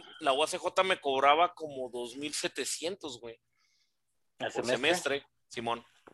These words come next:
Speaker 1: Ahorita no sé en cuánto esté, güey, andar como en seis mil, ¿no?
Speaker 2: Sí, con siete mil pesos ya, no
Speaker 1: Sí,
Speaker 2: sé,
Speaker 1: güey, entonces
Speaker 2: no.
Speaker 1: yo creo ganaba como unos dos mil quinientos de ahora, güey.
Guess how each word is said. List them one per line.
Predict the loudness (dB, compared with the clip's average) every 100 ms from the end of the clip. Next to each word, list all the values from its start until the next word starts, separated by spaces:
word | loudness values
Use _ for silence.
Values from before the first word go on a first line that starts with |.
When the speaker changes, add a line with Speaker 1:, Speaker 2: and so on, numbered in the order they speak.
| -6
Speaker 1:
Ahorita | 0 2
no | 2
sé | 0
en | 0
cuánto | 0 -2
esté, | 0 2
güey, | 4 2
andar | 0 -4
como | -4 -8
en |
seis | -6 -6
mil, | -6 -8
¿no? | -10 -14 -20 -20 -20 _ -16 -12
Speaker 2:
Sí, | -12 -10 -10 -10 -10
con | -10 -10 -10
siete | -10 -10
mil | -10 -14
pesos | -8 -8 -8 -10
ya, | -6 -6
no | 0
Speaker 1:
Sí, | 4
Speaker 2:
sé, | 6
Speaker 1:
güey, | 6 6
entonces | 6 4 4
Speaker 2:
no. |
Speaker 1:
yo | -2 2
creo | 6 8 8 6 2 -6 -18 _ _ _
ganaba | -2 0 4 6 6 4
como | -2 -6 -4 -4
unos | -2 -4 -2
dos | -4
mil | -4 -6
quinientos | -6 -4 -4 2
de |
ahora, | 2 4 2
güey. | 2